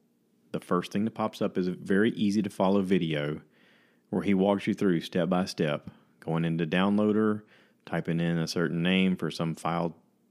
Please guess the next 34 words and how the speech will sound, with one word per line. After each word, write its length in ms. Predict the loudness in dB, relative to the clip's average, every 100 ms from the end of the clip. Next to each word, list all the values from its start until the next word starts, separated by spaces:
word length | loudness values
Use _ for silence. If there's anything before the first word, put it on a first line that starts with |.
| _ _ _
file 360 | -4 -2 -2 -4
something, 680 | -4 -4 0 0 0 -2 -6
company 760 | -4 -2 0 0 0 -2 -6 -8 -10 -6
dot 220 | -2 -2 -2
com. 520 | -2 0 0 -2 -8 _ _ _ _ _ -10
Uh, 540 | -6 -2 -2 -2 -4 -6 -12 _ _
you 140 | -8 -2
go 140 | 0
on 120 | 0
this 140 | 0 -2
thing, 300 | -2 0 0
you 100 | -2
click 240 | -2 -2
this, 320 | 0 2 2
you 80 | -2
click 240 | -4 -6 -2
that, 320 | -2 -2 -2
you 140 | -4
install, 500 | -4 -2 0 2 2
you 140 | 0 -2
open, 500 | -2 0 0 -2 -4 _ _ _ _ _ _ _ _ -4
you 360 | -2 0 -2
click 220 | 0 0
this 160 | 0 -2
button, 760 | 2 0 2 0 0 0 -4 -10
and 260 | -6 -4 -2
then 200 | -2 -2
all 160 | 0 0
of 60 |
a 40 | 0
sudden, 380 | 0 0 -2
it 100 | -2
all 160 | -2 0
works. 400 | 0 -2 -8 -14